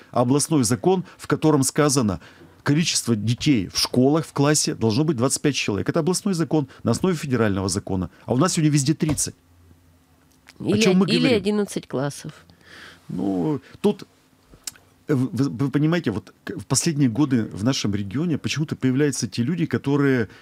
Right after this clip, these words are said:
Speaker 1: ну, они не
Speaker 2: Так.
Speaker 1: выполняют, не слушают президента, они прикрываются этим. Если этот человек, значит, я считаю, человек негосударственный.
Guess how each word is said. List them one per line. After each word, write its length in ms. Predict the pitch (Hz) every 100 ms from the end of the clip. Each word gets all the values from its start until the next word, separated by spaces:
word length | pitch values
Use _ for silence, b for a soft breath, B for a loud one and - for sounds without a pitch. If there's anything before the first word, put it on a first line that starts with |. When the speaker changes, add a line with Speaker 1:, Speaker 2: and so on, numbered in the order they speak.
| B -
Speaker 1:
ну, 280 | 131 156 -
они 200 | 123 151
не 60 | 139
Speaker 2:
Так. 80 |
Speaker 1:
выполняют, 440 | 120 139 151 160 117
не 80 | 117
слушают 380 | - 165 135
президента, 500 | - 113 104 139 117
они 100 | 104
прикрываются 760 | 104 123 - 151 175 165 - 120
этим. 320 | 82 - 82 - B B B B B
Если 300 | 101 180 165
этот 120 | 147
человек, 240 | 160 160
значит, 260 | - 147 -
я 160 | 95 170
считаю, 300 | - - 110
человек 240 | - 127
негосударственный. 960 | 110 143 135 - 170 156 143 - 82 76